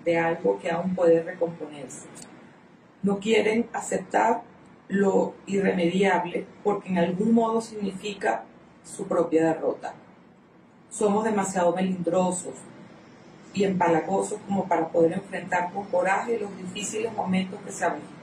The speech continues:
que se avecinan. De allí el méri-, el mérito que tienen Asimov, Bradbury o George Orwell, entre o-, entre muchos otros,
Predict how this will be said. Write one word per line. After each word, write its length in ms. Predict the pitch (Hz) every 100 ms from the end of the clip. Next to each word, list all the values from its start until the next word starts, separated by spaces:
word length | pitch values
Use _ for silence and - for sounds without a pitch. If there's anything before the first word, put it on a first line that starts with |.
| -
que 100 | 180
se 140 | - 160
avecinan. 480 | 147 - 165 - - - - - - - - -
De 80 |
allí 200 | 180 180
el 140 | 185 190
méri-, 320 | 208 208 214 - - 175
el 280 | 185 190 180
mérito 560 | 190 190 208 233 233 - - - -
que 120 | 196
tienen 320 | 180 175 190
Asimov, 560 | 202 180 185 196 - - - - -
Bradbury 680 | 180 - - 208 - 202 - -
o 280 | - 175 - - - - -
George 320 | - 170 - 190
Orwell, 460 | 170 151 120 - - - - -
entre 320 | - 190 170
o-, 160 | 170 156 -
entre 300 | 156 185 170
muchos 340 | 175 - -
otros, 320 | 160 147 -